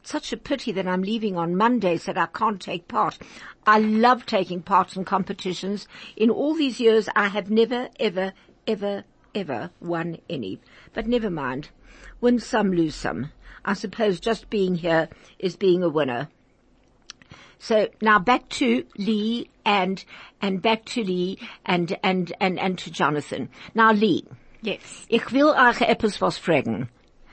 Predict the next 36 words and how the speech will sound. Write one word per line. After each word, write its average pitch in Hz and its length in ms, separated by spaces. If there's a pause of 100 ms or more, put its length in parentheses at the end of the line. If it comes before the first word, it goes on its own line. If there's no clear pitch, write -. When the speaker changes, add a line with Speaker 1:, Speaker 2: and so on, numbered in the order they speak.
(340)
Speaker 1:
Um, 208 160
<laughs> - 20
now, 180 420 (300)
Lee, 233 200
I 220 100
just - 200
going 277 200
to 240 200
ask 190 400
you, 131 180 (560)
why 254 460
did 480 180
you 226 260
choose 190 460
with 208 100
that 220 180
magnificent 247 1200
voice 190 320
of 151 100
yours 98 440 (320)
to 214 160
sing 240 480
in 202 140
Yiddish? - 520 (960)
Speaker 2:
Um, 233 640
when 233 200
I 302 100
started 226 480
singing 208 320
Yiddish 185 320
songs, 190 600 (100)
um, 180 600 (540)
there 220 80
was 220 120
something 247 280
that 233 260